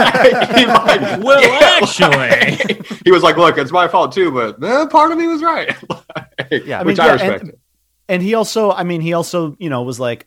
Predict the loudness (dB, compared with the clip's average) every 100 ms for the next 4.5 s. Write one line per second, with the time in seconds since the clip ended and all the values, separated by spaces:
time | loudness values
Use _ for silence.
0 | -14 -10 -8 -10 -12 -10 -8 -10 -10 -8
1 | -8 -8 -10 -8 -10 -10 -14 -14 -14 -14
2 | -10 -10 -10 -16 _ _ _ -6 -6 -6
3 | -8 -8 -10 -10 -12 -14 -12 -10 -12 -14
4 | -18 -18 -18 -18 -20